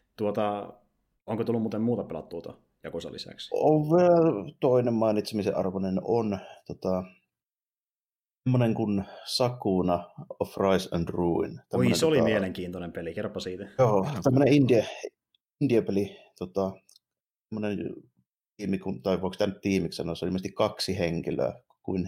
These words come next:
Speaker 2: Edelweiss on julkaissut tämmösen, tota, mitähän mä sanoisin, minkälainen yhdistelmä. Ää, toiminta side-scroller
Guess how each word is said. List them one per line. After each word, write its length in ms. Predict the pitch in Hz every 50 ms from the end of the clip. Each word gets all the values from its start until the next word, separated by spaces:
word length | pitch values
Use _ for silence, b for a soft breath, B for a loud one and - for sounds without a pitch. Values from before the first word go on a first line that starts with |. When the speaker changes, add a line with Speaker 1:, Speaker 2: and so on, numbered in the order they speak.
| -
Speaker 2:
Edelweiss 1000 | 95 104 104 101 95 90 85 80 82 85 85 80 76 62 - - - - - _ _ _ _ _ _ _ _ _ _ _ _ _ _ -
on 60 | 87 85
julkaissut 440 | 85 82 82 85 85 - - - _
tämmösen, 320 | - 85 82 82 92 87 80
tota, 440 | - - _ 82 82 80 80 82 - _ _ _ _ _ _ _ _ _ _
mitähän 280 | _ 123 117 104 95
mä 120 | 85 82 82
sanoisin, 400 | - 82 82 64 90 - - 87
minkälainen 340 | 87 - - - 95 - -
yhdistelmä. 420 | 95 98 78 - - - - 95 - _ _ _ _ _
Ää, 320 | - 101 104 101 104 104 - - - - - _ _ _ _ _ _ _ _ _ _ _ _ _ _ -
toiminta 280 | 139 135 131 110 104 101
side-scroller 960 | - 110 104 101 95 - - - - 95 90 87 87 87 85 80 85 85